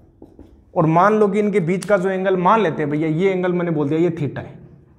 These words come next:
ठीक है, ये हो गया अपने पास theta। अब हमें निकालना है डी फाई, तो डी फाई कैसे निकालें? देखो डी फाई हम बोलें, डी फाई होगा ई vector dot d a vector, Simple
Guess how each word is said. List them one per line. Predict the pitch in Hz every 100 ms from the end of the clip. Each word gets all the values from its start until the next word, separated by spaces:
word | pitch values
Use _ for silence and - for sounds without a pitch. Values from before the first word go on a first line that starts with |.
| _ _ _ _
ठीक | 165 175
है, | 139
ये | 147
हो | 165 139
गया | 147
अपने | 147 147
पास | 170 - -
theta। | 123 107 - - _ _ _ _ _ -
अब | 127
हमें | 120 139
निकालना | 160 147 151 170 175
है | 147
डी | 160
फाई, | 160 147
तो | - 143
डी | 135 160
फाई | 160
कैसे | 156 160 160
निकालें? | 156 147 147
देखो | 127 123 - - - - - 127
डी | 123 190
फाई | 196 190
हम | 170 170
बोलें, | 139 123 131 131 - - - - - - - 135
डी | 175
फाई | 180 185
होगा | 165 151 165 - - -
ई | 190 208
vector | 190 175 156 175
dot | 156 156 175 202 - - - - - - -
d | 131 196
a | 202
vector, | 190 - 175 -
Simple | - 185 185 220 208